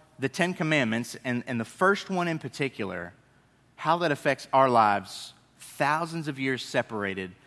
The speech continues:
from when God gave these laws, okay? So, so as we think about what authority God has to give this commandment, we see the answer really tied up in verse two.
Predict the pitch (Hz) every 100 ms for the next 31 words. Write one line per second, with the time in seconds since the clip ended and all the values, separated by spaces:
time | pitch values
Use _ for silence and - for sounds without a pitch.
0 | - _ 120 107 104 - 110 104 101 95
1 | 101 95 98 98 92 87 87 90 80 71
2 | - - _ _ 101 - 139 143 - -
3 | - - - 160 160 - 160 156 - 165
4 | 160 170 269 247 202 185 180 202 - 185
5 | 196 185 156 160 139 151 143 - 135 151
6 | 139 - 135 117 143 131 101 104 - -
7 | 185 - 240 240 180 170 185 - 143 165
8 | 143 175 147 147 143 113 123 - - 123